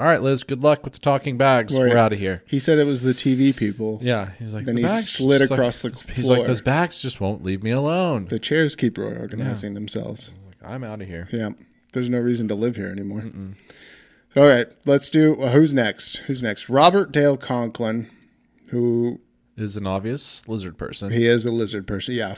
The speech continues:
Speaker 2: the great call on that. Uh, while on parole for armed robbery, he killed a man by sticking a screwdriver in his ear
Speaker 1: Ooh.
Speaker 2: and twisting it around.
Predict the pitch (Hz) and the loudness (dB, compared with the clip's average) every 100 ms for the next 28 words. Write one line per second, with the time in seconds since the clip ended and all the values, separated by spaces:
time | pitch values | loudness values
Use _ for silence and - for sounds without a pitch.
0 | - 123 120 135 131 - 110 98 95 95 | -8 -8 -4 -2 -2 -2 -6 -6 -10 -12
1 | 95 _ - - - _ 135 123 120 139 | -12 _ -20 -20 -20 _ 0 2 2 4
2 | 165 190 185 - 151 151 160 156 139 131 | 6 6 4 2 2 4 4 2 0 0
3 | 165 165 113 117 120 165 190 _ _ _ | 2 2 2 2 -2 -4 -8 _ _ _
4 | _ _ 156 - - 269 240 104 95 95 | _ _ -4 -2 0 2 2 0 -4 -10
5 | 113 - - 131 - 170 160 127 - - | -12 -10 -4 -4 -2 -4 -2 -4 -4 -6
6 | 185 233 196 101 98 98 90 101 - 123 | 0 0 2 -2 -4 -8 -8 -10 -10 -6
7 | 107 104 127 - - - 180 180 135 123 | -4 -4 -8 -10 -14 -8 -4 -4 -4 -8
8 | 110 131 117 - - 160 - 170 160 123 | -6 -4 -4 -6 -6 -6 -4 -4 -2 -4
9 | 101 98 120 117 - - | -6 -10 -10 -10 -14 -20